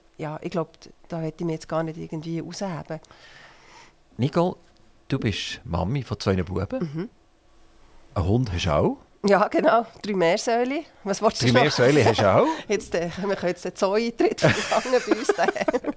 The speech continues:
Speaker 1: <laughs>
Speaker 2: Und, äh, du bist Bern treu geblieben. <clears throat> Also auch deine Familie ist
Speaker 1: Mhm.
Speaker 2: Bern treu geblieben.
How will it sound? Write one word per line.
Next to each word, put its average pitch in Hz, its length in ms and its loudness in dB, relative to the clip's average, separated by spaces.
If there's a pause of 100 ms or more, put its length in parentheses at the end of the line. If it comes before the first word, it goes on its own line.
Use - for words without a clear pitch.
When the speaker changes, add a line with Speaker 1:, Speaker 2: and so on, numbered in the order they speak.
Speaker 1:
<laughs> 381 140 0 (800)
Speaker 2:
Und, 135 440 4
äh, 117 280 4 (440)
du 143 100 0
bist - 260 -2
Bern 95 400 2
treu 104 220 2
geblieben. 190 800 -4
<clears throat> - 60 -20 (240)
Also 104 200 2
auch 110 100 2
deine 107 180 -2
Familie 160 480 -2 (360)
ist 139 180 -6
Speaker 1:
Mhm. 135 40 -6
Speaker 2:
Bern 139 300 2
treu 151 180 0
geblieben. 180 500 -4